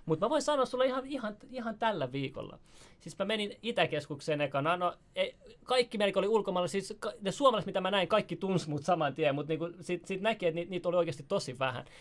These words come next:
Ja toinen on, kun mä menin Selloon kanssa tällä viikolla, niin Sello on nyt uusi Itäkeskus oikeasti. Siis se Leppävaara-alue, ihan se on muuttunut ihan radikaalisti. Ja senhän takia nyt Espoosta paetaan ihan uutisten mukaan. Ja tota, sielläkin mä näen niinku just näitä nuoria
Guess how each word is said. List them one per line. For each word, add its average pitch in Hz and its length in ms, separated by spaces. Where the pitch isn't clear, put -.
Ja 160 60
toinen 240 380
on, 185 100
kun 185 80
mä 185 80
menin 196 240
Selloon 156 440
kanssa 143 280
tällä 135 260
viikolla, 123 460
niin 131 240
Sello 220 340
on 165 80
nyt 170 260
uusi 180 380
Itäkeskus 131 640
oikeasti. 139 480
Siis - 260
se 151 120
Leppävaara-alue, 135 1040
ihan 196 380
se 143 120
on 139 100
muuttunut 139 500
ihan 139 260
radikaalisti. 131 720
Ja 151 240
senhän 170 260
takia 170 240
nyt 175 160
Espoosta 170 400
paetaan 131 480
ihan 127 160
uutisten 143 400
mukaan. 135 380
Ja 143 120
tota, 151 480
sielläkin 233 420
mä 190 100
näen 185 240
niinku 180 180
just 180 200
näitä 165 200
nuoria 156 440